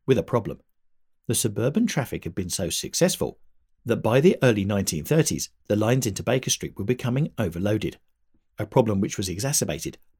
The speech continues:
by the post-war flight from the City of London to the West End of London. At first, the Metropolitan had advocated a new deep tube line, roughly following the line at Edgware Road between the tube station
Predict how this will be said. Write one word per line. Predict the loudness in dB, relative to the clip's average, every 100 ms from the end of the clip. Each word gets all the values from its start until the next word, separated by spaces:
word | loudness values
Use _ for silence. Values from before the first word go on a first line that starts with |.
| _
by | -4
the | -2 -2
post-war | 0 0 0 -4 -4
flight | 2 4 4 -4 _
from | -4 -2
the | 0
City | 0 0
of | 0
London | 2 -2 -4 -8
to | -4
the | -2
West | -2 -2 0
End | -2
of | -4
London. | -8 -8 -14 -16 _ _ _ _ _ _ _ _ _
At | -2 2
first, | 2 2 -6 _ 0
the | 4
Metropolitan | 4 2 0 0 -2 -6
had | -8 -4 -2
advocated | -2 -2 -6 -8 -2 0
a |
new | 0 2 0
deep | -2 -4 -4
tube | 0 2 2
line, | -2 -6 _ _ _ _ _
roughly | 0 0 -4
following | 2 2 2 -2
the | 0
line | 0 0 -4
at | -4
Edgware | -6 -4 -4
Road | 2 2 2 -4 _ _
between | -2 -2 -4
the |
tube | -2 -2 -2
station | -2 -4 -4